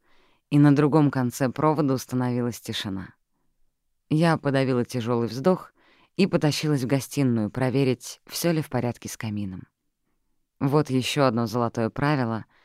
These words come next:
которому в свое время научил меня отец. Никогда не оставляй на ночь огонь в камине.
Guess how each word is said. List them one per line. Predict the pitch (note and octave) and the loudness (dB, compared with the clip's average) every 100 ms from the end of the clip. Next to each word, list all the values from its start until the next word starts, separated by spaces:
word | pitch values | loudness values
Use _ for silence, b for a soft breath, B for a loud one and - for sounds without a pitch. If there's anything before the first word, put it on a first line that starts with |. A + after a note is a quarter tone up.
| b b | b b
которому | - C3 C3+ B2+ B2 | -8 -2 0 2 0
в | |
свое | - A#2+ A#2 | -2 0 2
время | B2+ D3 C3 | 2 2 2
научил | A#2+ A2+ B2+ A#2+ | 0 -2 -4 -2
меня | A#2 A2+ A2 | -2 -2 -4
отец. | - F#2+ - - _ _ _ _ _ | -8 -14 -14 -20 _ _ _ _ _
Никогда | D#3+ G3+ F#3+ E3+ C#3+ B2+ A#2 | 0 0 2 0 2 2 2
не | A2+ | 2
оставляй | A2+ - A2+ A2+ G#2+ - | -2 -2 -2 0 -2 0
на | B2 D3 | 0 2
ночь | D3+ D3 - _ | 0 -4 -16 _
огонь | - A#2 A#2 A2+ | -4 -2 0 -2
в | - | -4
камине. | G#2 F#2 - - | -8 -8 -10 -14